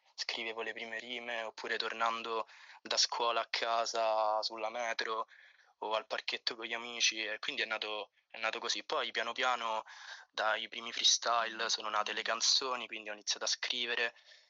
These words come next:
e, e in quei momenti riuscivo a sentirmi a contatto con me stesso e piano piano da che un, era un gioco, uno sfogo, come ti ho detto, è diventato proprio una vera e propria passione. Ho iniziato ad andare in studio,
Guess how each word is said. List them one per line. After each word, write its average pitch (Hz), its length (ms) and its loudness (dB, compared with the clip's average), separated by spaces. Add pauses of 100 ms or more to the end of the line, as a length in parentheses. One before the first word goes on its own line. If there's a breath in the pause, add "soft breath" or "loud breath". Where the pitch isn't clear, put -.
(140 loud breath)
e, 104 480 -2
e 101 80 -4
in 107 120 -8
quei 120 160 -6
momenti 120 340 0
riuscivo - 340 4
a 110 60 4
sentirmi - 480 -2
a 104 60 -4
contatto - 540 -4
con 107 140 -10
me 110 80 -6
stesso - 600 -2
e 101 180 -4 (260 loud breath)
piano 123 200 -2
piano 120 280 0
da 110 160 2
che 117 180 -2
un, 113 240 -8
era 113 140 2
un 113 120 -2
gioco, 110 300 2
uno 110 100 -2
sfogo, 110 360 2
come 107 200 -8
ti - 80 -8
ho - 80 -12
detto, 113 440 -4
è 107 80 -2
diventato 101 720 -6 (460 loud breath)
proprio 104 500 -2
una 107 160 2
vera 113 160 2
e - 40 -4
propria 110 280 -2
passione. 110 840 4
Ho 107 60 -2
iniziato 107 340 2
ad 107 100 -2
andare 107 260 0
in 110 60 2
studio, 113 720 2